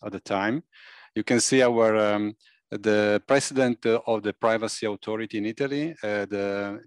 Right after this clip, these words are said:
press representative of the Parliament, Anna Masera, Representative Molon, the president of Italian Chamber of Deputies, and, uh, Professor Stefano Rodotà.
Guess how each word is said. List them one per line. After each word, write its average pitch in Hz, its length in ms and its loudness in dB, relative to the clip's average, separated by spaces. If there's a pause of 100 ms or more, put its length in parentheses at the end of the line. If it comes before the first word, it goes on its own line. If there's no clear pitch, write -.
press 120 320 0
representative 104 680 -6
of 98 100 -10
the 98 220 -4
Parliament, 98 520 -4
Anna 101 220 -4
Masera, 104 480 -4 (320)
Representative 107 680 -4
Molon, 104 460 -2 (360)
the 110 80 -4
president 139 480 2
of 113 80 -2
Italian 117 280 -2
Chamber 113 280 -4
of 101 140 -4
Deputies, 143 720 -6
and, 104 220 -2
uh, 101 220 -4
Professor 107 440 -6
Stefano 98 480 -8
Rodotà. 92 360 -6